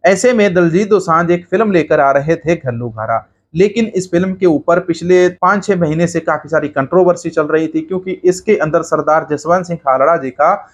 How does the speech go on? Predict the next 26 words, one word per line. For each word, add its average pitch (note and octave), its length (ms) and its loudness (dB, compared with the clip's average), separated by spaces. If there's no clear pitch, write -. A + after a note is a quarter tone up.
इतिहास G3 420 0
दिखाया D3 300 -2
जाना C3 260 -4
था। D3+ 160 -4
सरदार E3 420 -2
जसवंत F#3+ 340 -2
सिंह G3+ 180 -8
खालड़ा D3+ 420 0
वो F#3+ 220 -2
इंसान D3+ 380 -4
थे D#3+ 180 -6
जिन्होंने F3+ 460 0
सन A3+ 160 0
उन्नीस A3 280 0
सौ G#3+ 100 4
चौरासी F3 480 0
से F#3 140 -2
लेके D#3+ 380 -2
सन E3+ 180 -4
उन्नीस D#3+ 260 -6
सौ D#3 180 -4
पचानवे E3+ 500 0
तक D#3 340 -2
पंजाब D#3 480 -2
के F3 100 -6
अंदर C#3 440 -4